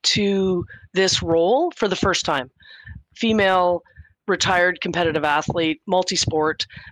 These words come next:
Uh, I do think that there, you know, what I can bring here is significant, and, and it, it's a great group to work with. And again, just whatever I can do to give back. Sport has given me so much.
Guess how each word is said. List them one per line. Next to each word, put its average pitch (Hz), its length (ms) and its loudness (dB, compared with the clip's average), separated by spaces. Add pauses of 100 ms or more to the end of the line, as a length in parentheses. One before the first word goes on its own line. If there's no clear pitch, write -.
Uh, 156 180 0
I 175 120 0
do 190 200 -2
think 170 300 -2
that 156 160 -2
there, 160 340 -2
you 185 120 -2
know, 180 80 2
what 190 180 2
I 196 100 2
can 190 220 -2
bring 180 300 0
here 170 480 0 (400)
is 175 180 0
significant, 165 800 -2
and, 170 300 -2 (400)
and 180 160 2
it, 175 140 -2 (800)
it's 233 180 -2
a 202 60 2
great 185 420 -2
group 196 280 -2
to - 120 0
work 165 320 -4
with. 285 220 -2 (560)
And 175 420 0 (460)
again, 185 420 -2
just - 380 -2 (100)
whatever 233 480 0
I 214 100 2
can 208 200 -2
do 196 160 -2
to 180 80 0
give 156 240 -4
back. 147 260 -2
Sport 226 420 -2
has 196 220 -4
given 202 300 -4
me 170 100 -2
so 185 340 0
much. 165 300 -2